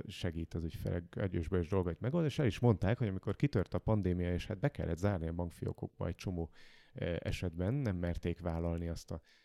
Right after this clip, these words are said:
ö, személyes, ö, ügyintézési kockázatot, akkor azért ez egy óriási segítség volt, vagy másik oldalról nyilván voltak nyitva tartó bankfiókok, de volt olyan ügyfél, aki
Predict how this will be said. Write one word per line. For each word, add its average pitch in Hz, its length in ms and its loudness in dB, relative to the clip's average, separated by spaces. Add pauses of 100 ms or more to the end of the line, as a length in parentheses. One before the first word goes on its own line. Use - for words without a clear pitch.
(220)
ö, 85 300 -4 (200)
személyes, 85 640 -2
ö, 92 260 -2
ügyintézési 87 680 -4
kockázatot, - 680 -4
akkor 143 280 -2
azért 123 260 2
ez 107 100 0
egy 107 140 0
óriási 82 400 -4
segítség - 480 -10
volt, 98 220 -2
vagy 98 160 -4 (800)
másik - 360 -12
oldalról 104 500 4 (100)
nyilván 90 320 0
voltak 90 360 -2
nyitva 95 220 -4
tartó - 320 -4
bankfiókok, 127 520 -2
de 135 100 -2
volt 127 220 -2
olyan 139 120 0
ügyfél, - 300 -2
aki 87 280 -8